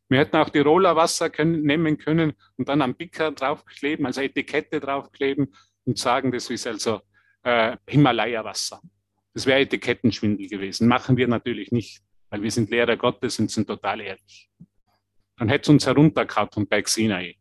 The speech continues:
Etikettenschwindel ist nicht was, was Gott uns lehrt. Danke. <laughs>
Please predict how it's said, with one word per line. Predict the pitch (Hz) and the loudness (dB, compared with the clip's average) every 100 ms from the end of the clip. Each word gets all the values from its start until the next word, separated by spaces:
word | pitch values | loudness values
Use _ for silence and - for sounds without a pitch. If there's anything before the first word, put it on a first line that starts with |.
| _ _ - | _ _ -4
Etikettenschwindel | 110 - - - - 131 - 139 131 277 | -2 -2 0 0 2 2 4 4 4 0
ist | 120 - | -2 2
nicht | 135 - - | 2 0 -10
was, | 98 - - _ _ _ _ _ _ - | -8 -8 -10 _ _ _ _ _ _ -8
was | 104 - | -6 -6
Gott | 104 - | -8 -6
uns | 98 90 | -4 -4
lehrt. | 98 95 92 - - _ _ _ _ _ _ _ _ - | -6 -10 -10 -16 -20 _ _ _ _ _ _ _ _ -6
Danke. | 95 90 - 117 _ _ _ _ - _ _ _ - - - - _ _ _ _ - | -6 -6 -12 -16 _ _ _ _ -20 _ _ _ -20 -20 -20 -20 _ _ _ _ -6
<laughs> | - - - 190 160 - - | -6 -6 0 2 2 0 -4